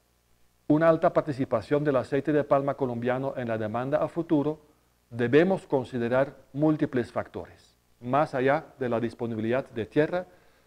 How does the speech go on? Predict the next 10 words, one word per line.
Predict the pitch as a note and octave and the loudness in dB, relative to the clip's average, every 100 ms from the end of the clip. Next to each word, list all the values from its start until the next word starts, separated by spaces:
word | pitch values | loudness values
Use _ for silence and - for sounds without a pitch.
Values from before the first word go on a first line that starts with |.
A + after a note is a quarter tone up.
| _ _ | _ _
y | D3 | 4
mejorar | C#3+ A2+ A#2+ C#3+ E3 | 4 2 4 4 4
nuestra | D3 B2+ C#3 B2+ | -2 -2 -2 0
productividad, | A#2+ G#2+ - G#2 A2 E3 - - _ _ _ _ _ _ - | 0 -2 -2 0 2 0 -2 -20 _ _ _ _ _ _ 4
esto | D#3 - - D#3+ D#3+ _ _ _ - | 4 4 -4 -4 -4 _ _ _ -2
en | C3+ D3+ | -2 0
el | C3+ A#2 | -4 -4
ambiente | A2 A2 A#2 B2 C3 | -2 -2 -4 -4 -4
económico, | A2 A2 C#3+ F3 F3 E3+ E3+ _ - | -2 -2 0 0 0 -4 -6 _ -6
ambiental | B2+ A2+ G#2+ G2 F#2 B2+ C3 C3 | -2 -2 -4 -8 -2 0 0 -2